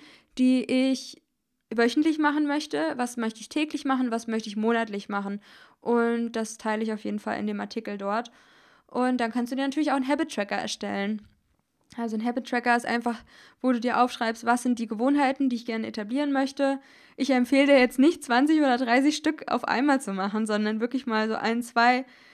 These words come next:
gleichzeitig sich dran zu setzen und die wirklich zu etablieren. Aber da bin ich eigentlich auch der <laughs> schlechteste Ansprechpartner, weil ich natürlich jemand bin, immer die,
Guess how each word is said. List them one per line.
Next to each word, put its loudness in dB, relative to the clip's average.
gleichzeitig 2
sich -4
dran 0
zu -2
setzen 0
und -4
die 0
wirklich 0
zu -4
etablieren. 0
Aber 0
da 2
bin 0
ich -2
eigentlich -2
auch 2
der 4
<laughs> -
schlechteste 2
Ansprechpartner, 2
weil 0
ich -2
natürlich -2
jemand -2
bin, -2
immer 2
die, 0